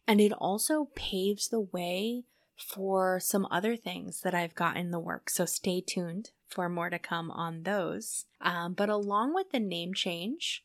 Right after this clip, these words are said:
you're also going to see that I'm implementing some small changes in the show format. Just little ones, so you may or may not notice, but just little format changes.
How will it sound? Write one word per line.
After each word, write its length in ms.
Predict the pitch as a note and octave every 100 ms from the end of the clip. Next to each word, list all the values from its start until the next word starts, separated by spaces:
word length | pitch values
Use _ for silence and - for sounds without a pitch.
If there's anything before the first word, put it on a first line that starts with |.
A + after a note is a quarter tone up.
| -
you're 220 | G#3+ G#3+
also 380 | F#3+ A3+ - F4
going 380 | B3+ B3 B3 B3 -
to 340 | A3 G#3 G#3 G3+
see 480 | - - G3+ G3+ G3+
that 120 | F#3+
I'm 160 | F3+
implementing 880 | C3+ G#3 A3+ A#3+ G#3 G3+ G#3 G3+ G3+
some 220 | - F#3
small 380 | F3+ - F#3+ A3+
changes 720 | C4 G3 F3+ F3+ A3+ D4+ - -
in 280 | F#3+ F#3 F3+
the 80 | F3
show 260 | - F3+ F3
format. 800 | - E3+ D#3+ D3+ F3+ B3+ - - -
Just 280 | G4+ -
little 240 | G4+ F4+ D#4
ones, 360 | C#4 C#4 C#4
so 120 | - A#3+
you 180 | A3+
may 260 | A#3 A3+ A#3
or 80 | A#3+
may 140 | G#3+
not 240 | G#3 G3 -
notice, 480 | F#3 F3+ A#3+ -
but 220 | - - -
just 260 | E4 -
little 220 | A3+ G#3+
format 520 | G#3+ F#3+ F3 E3+ E3+ -
changes. 760 | - F3 F3 F3 F3+ -